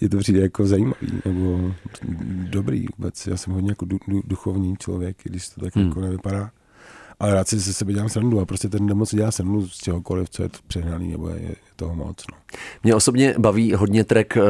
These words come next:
Speaker 2: Insta Stories, kterou
Speaker 1: Jo.
Speaker 2: máš, eh, ten máš
Speaker 1: <laughs>
Speaker 2: s Lénou Brauner. Chtěl jsi
Speaker 1: Jo.
Speaker 2: tím vyjádřit tu trapnost možná většiny obsahu obecně na sociálních sítích, nebo
Speaker 1: No, jasně.
Speaker 2: Jo.
Speaker 1: No, tak je to, to je, to je, to je, to je, to je, to je zase, jo, jako ten Instagram,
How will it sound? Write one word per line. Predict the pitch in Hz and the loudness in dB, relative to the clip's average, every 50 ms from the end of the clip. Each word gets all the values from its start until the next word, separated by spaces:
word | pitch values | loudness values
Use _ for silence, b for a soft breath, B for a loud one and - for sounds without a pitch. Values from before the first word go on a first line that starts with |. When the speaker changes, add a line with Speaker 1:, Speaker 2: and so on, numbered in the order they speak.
| 101 92 | 6 4
Speaker 2:
Insta | - 107 107 98 - - 117 101 | 4 4 4 4 4 4 4 2
Stories, | - - - 104 98 87 85 - - - | 4 4 6 4 4 4 0 -4 -6 -6
kterou | - - 98 95 | -4 0 2 4
Speaker 1:
Jo. | 92 92 | 6 6
Speaker 2:
máš, | 95 98 92 92 - 87 82 82 82 - - 87 82 | 6 4 2 2 -2 -2 0 0 0 0 0 -2 -2
eh, | 85 | -2
ten | - - 95 | -2 0 2
máš | 92 98 101 - - | 2 2 2 2 2
Speaker 1:
<laughs> | - 104 | 0 2
Speaker 2:
s | 104 - | 2 4
Lénou | - 110 101 101 107 110 104 | 4 6 6 6 6 6 6
Brauner. | 95 98 98 92 95 98 95 87 85 87 87 82 92 92 | 6 6 6 6 6 6 6 4 4 4 2 2 2 0
Chtěl | 92 - 104 110 95 | 0 2 4 4 4
jsi | 90 127 | 4 4
Speaker 1:
Jo. | - | 4
Speaker 2:
tím | 135 135 | 4 6
vyjádřit | 120 120 120 120 107 113 123 120 - 113 - - | 6 6 6 6 4 4 2 2 0 -4 -6 0
tu | - 131 123 120 113 107 - | 2 2 2 2 0 -4 0
trapnost | - 135 110 98 - - 156 170 - - | 2 2 2 2 2 0 0 0 0 0
možná | 170 170 156 139 135 143 143 | 0 0 2 2 2 2 2
většiny | 127 117 113 - - 120 120 | 4 2 2 2 4 4 4
obsahu | 101 107 - - - 113 101 113 113 | 4 4 2 4 2 4 4 2 2
obecně | - 101 107 123 - - - 185 185 | 2 4 4 4 4 2 0 0 0
na | 175 160 | -2 -2
sociálních | - - - - 123 113 113 113 - | -6 -4 -2 0 0 0 0 -2 -4
sítích, | - 113 - - - - | -6 -6 -6 -6 -6 -4
nebo | 143 123 120 113 | 0 0 2 2
Speaker 1:
No, | 98 | 2
jasně. | 95 87 - - - 101 92 92 - _ _ - | 2 0 0 0 -2 -2 -2 -4 -10 _ _ -4
Speaker 2:
Jo. | - 98 92 - _ _ _ - | -4 -4 -4 -6 _ _ _ -2
Speaker 1:
No, | 98 95 92 | -2 -2 0
tak | - 110 - - | -2 -4 -4 -4
je | 98 | -2
to, | - 113 104 B B B B B B B B B B B B B - | -2 -2 -2 B B B B B B B B B B B B B 2
to | 127 | 2
je, | 123 - _ | 2 2 _
to | - 113 | 2 4
je, | 117 123 123 117 | 6 6 4 4
to | - - 120 | 4 4 4
je, | 123 123 110 101 | 4 4 2 2
to | - 120 | 4 4
je, | 117 120 | 4 4
to | - - 123 | 4 4 4
je, | 117 113 110 107 | 4 4 4 4
to | 85 113 | 4 2
je | 110 | 4
zase, | 98 104 101 - - 90 | 4 2 2 0 0 -2
jo, | 76 78 | -2 -2
jako | 80 80 85 - - 90 87 85 80 - | -4 -4 -6 -4 -4 -2 -2 -2 -4 -6
ten | - - 95 95 | -4 -2 0 0
Instagram, | 92 87 - - 87 95 98 98 92 92 90 | 0 -2 -2 -2 0 2 4 4 4 2 0